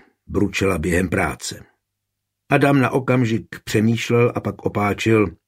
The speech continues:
„To samozřejmě tajemství není. Odjíždíme na Velhartice. Pan Oldřich z Hradce chce, abych se tam ujal kanceláře. Stanu se správcem a povede se nám rozhodně lépe.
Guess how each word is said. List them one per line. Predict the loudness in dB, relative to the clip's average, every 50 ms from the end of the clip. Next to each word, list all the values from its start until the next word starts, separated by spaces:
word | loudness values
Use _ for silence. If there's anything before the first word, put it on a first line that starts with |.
| -20 -20 -20 -20 -20 -20 -20 _ _
„To | 2 4 6 6 6 4
samozřejmě | 4 2 2 4 4 4 4 4 4 2 2 2 2 0
tajemství | 0 -2 0 0 0 0 -2 -4 -6 -4 -4 -4
není. | -2 -4 -4 -4 -4 -6 -6 -8 -10 -14 -20 _ _ _ 0
Odjíždíme | 2 4 4 4 4 4 2 2 2 2 2 2 4 4
na | 2 2 2
Velhartice. | 4 4 4 4 4 4 2 0 0 -2 -6 -10 -10 -10 -10 -10 -10 -12 -14 -16 _ _ _ _ _ _ _ _
Pan | -2 0 0 0 2
Oldřich | 4 4 4 4 4 2 0 0 0
z | -2 -2
Hradce | -2 -2 -2 -2 -4 -6 -6 -6
chce, | -6 -6 -6 -4 -2 -2 -2 -2 -4 -14 -20 -20 -20 -20 -20 -10 -4 0
abych | 4 4 4 6
se | 4 4
tam | 4 4 2 4
ujal | 2 4 4 4 2 2
kanceláře. | 0 0 -2 -2 -2 -2 -4 -4 -4 -6 -6 -8 -10 -10 -12 -14 -16 -20 _ _ _ _ _ -12
Stanu | -10 -4 2 4 4 4 4
se | 2 0 -4
správcem | -6 -6 -4 -2 0 2 2 2 0 -2 -4 -2 0 2 2 4 2 2 0 -2 -4 _ _ _ -2
a | -2 0
povede | 2 4 6 6 6 6 6 4
se | 2 2 0
nám | 0 2 2 0 2
rozhodně | 2 2 2 4 2 2 0 0 -2 -4 -4
lépe. | -4 -6 -8 -10 -12 -12 -14